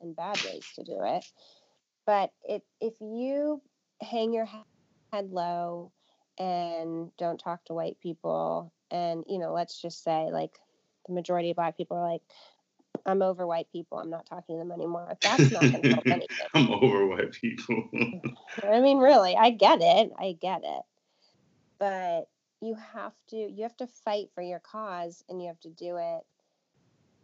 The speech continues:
Speaker 1: through peaceful ways.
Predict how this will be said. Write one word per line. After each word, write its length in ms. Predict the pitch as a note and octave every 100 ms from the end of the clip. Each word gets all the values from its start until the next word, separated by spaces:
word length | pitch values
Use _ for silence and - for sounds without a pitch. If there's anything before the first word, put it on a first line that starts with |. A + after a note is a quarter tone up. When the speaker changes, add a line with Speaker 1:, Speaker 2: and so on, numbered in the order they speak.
| _ _ _ _
Speaker 1:
through 880 | G3 F#3+ F#3+ F#3 F3+ F3 E3+ E3+ F3 _ _ _ _ _ _ -
peaceful 520 | A3 G#3 - G3 F3+
ways. 600 | F#3 F3+ G2 F#2 - -